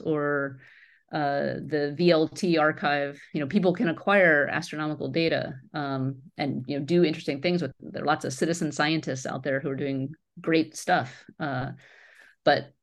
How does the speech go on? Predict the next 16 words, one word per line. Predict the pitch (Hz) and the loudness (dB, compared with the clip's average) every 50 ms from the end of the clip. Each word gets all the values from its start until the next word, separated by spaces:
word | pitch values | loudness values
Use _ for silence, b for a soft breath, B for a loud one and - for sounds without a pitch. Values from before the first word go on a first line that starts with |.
| _ _ - | _ _ -6
e-, | 165 - - | -6 -4 0
even | 202 202 208 190 185 170 165 | 2 2 4 4 4 2 2
for | - 175 160 | 2 0 -2
professional | - 180 170 - - 175 - 170 147 143 | -2 -2 0 2 0 2 0 -2 -4 -4
astronomers, | 160 - 160 160 160 151 139 135 135 143 | -2 0 0 0 2 0 0 -2 -2 0
even | 151 151 147 | -2 -2 -2
graduate | 143 143 147 147 165 175 170 139 - | 2 4 6 6 6 6 2 0 0
students, | - - 151 135 131 135 131 | -2 -6 -4 -4 -4 -4 -4
you | 147 139 | -6 -8
know, | 139 | -2
some | - 180 175 | 0 2 4
of | 170 165 | 4 4
our | 156 - | 4 4
graduate | - 151 156 160 165 160 139 - | 4 2 2 2 0 -2 -4 -4
students | - 156 139 131 135 131 | -4 -4 -4 -4 -4 -4
have | 147 139 135 | -6 -6 -6